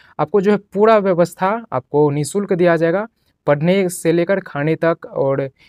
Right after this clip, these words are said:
स्कूल कोचिंग सारा कुछ आपको मुफ्त दिया जाएगा। तो काफ़ी बेहतरीन ये योजना है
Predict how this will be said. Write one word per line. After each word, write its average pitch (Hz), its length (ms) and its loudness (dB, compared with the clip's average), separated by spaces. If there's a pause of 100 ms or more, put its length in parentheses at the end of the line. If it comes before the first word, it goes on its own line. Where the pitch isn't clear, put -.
(160)
स्कूल 170 340 -4
कोचिंग 156 320 -4
सारा 147 240 -2
कुछ 143 240 -10
आपको 135 220 -8
मुफ्त 175 300 -6
दिया 131 260 -2
जाएगा। 117 240 -4
तो 147 100 -10
काफ़ी 170 280 -2
बेहतरीन 180 460 -2
ये 156 520 -2
योजना 156 420 -4
है 185 160 -6